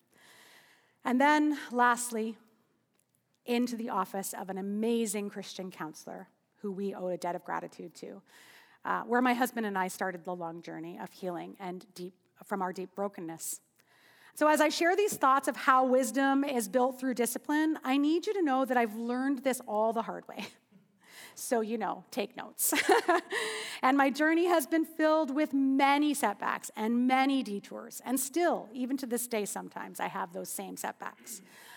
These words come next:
I would also say that I'm still very much a student, and I ask God for wisdom on how to be more disciplined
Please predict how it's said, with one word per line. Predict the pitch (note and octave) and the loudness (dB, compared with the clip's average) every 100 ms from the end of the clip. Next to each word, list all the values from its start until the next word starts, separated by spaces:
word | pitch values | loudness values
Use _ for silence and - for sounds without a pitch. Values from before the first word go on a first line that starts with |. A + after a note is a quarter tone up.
| - | 0
I | B3+ | 4
would | C#4 | 6
also | C#4 E4+ F4 F4+ | 6 4 2 -2
say | - C4+ C4+ | 2 2 2
that | C4+ | 2
I'm | C#4 C#4 | 2 0
still | - D4+ | 0 0
very | C#4 C#4+ | 2 0
much | C#4+ C#4+ | 0 -2
a | |
student, | C#4 - D4 D4+ F4 - - - - | -6 -4 0 0 -2 -8 -18 -18 -4
and | B3+ | 0
I | B3+ | 0
ask | B3 B3+ C4 B3+ | 2 2 2 2
God | C4 B3+ | 0 0
for | B3 | -4
wisdom | G#3+ A#3+ C4+ A3+ C#4 C4+ C4+ | -2 0 0 0 0 0 -2
on | A3+ G#3 | -2 -2
how | G#3 A#3+ A#3+ | 0 2 4
to | B3+ | 2
be | B3+ | -2
more | B3 | -4
disciplined | A3+ A#3 - - A#3 | -4 -8 -12 -10 -8